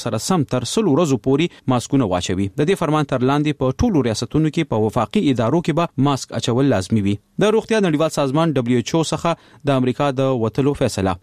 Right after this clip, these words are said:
جو بایدن د روغتیا نړیوال سازمان دبلیو ایچ او څخه د امریکا وتلو فیصله واپس کړي. په روز کال پخوانی ولسمشر ډونالډ ټرمپ د یو صدارتي فرمان له لارې امریکا له دبلیو ایچ او ویستلې وه. د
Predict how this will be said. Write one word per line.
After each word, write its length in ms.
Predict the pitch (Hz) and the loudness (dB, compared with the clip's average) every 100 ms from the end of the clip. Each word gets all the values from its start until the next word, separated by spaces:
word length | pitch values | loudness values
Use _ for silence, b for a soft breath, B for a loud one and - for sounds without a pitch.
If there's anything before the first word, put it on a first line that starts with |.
| b 151 | b 0
جو 80 | 196 | 2
بایدن 200 | 208 233 190 | 2 2 2
د 100 | 165 | 0
روغتیا 240 | - 190 160 | 0 0 2
نړیوال 280 | 139 151 - | 2 0 0
سازمان 400 | 123 139 151 135 | 0 2 2 0
دبلیو 260 | 123 123 | 2 0
ایچ 100 | 117 | 0
او 80 | 156 147 | -2 -2
څخه 240 | 151 156 | -4 -2
د 120 | 127 113 | 0 0
امریکا 260 | 117 139 131 | 0 0 0
وتلو 320 | 110 151 139 117 | 0 0 0 0
فیصله 360 | 104 113 135 120 | -2 0 0 0
واپس 260 | 101 95 - | -2 -4 -2
کړي. 200 | 101 104 - | -2 -2 -2
په 100 | 170 208 | 0 0
روز 120 | 202 | 0
کال 140 | 196 185 | -2 -2
پخوانی 280 | 165 160 156 | -2 0 0
ولسمشر 500 | 135 - 156 160 175 | 0 0 0 0 0
ډونالډ 280 | 135 127 - | 2 0 0
ټرمپ 200 | 156 143 | -2 0
د 100 | 120 | 0
یو 80 | 113 | 0
صدارتي 300 | 113 110 160 131 | 0 0 0 0
فرمان 280 | 117 113 104 | 0 2 2
له 60 | 107 | 2
لارې 320 | 151 165 120 | 2 0 0
امریکا 360 | 113 113 151 139 | 0 0 0 0
له 160 | 113 107 | 0 0
دبلیو 280 | 107 110 101 | 0 0 2
ایچ 100 | 151 | 0
او 40 | |
ویستلې 500 | 156 117 113 - 101 98 | 0 0 -2 0 0 2
وه. 100 | 104 - - | 0 -4 -2
د 100 | 190 | -2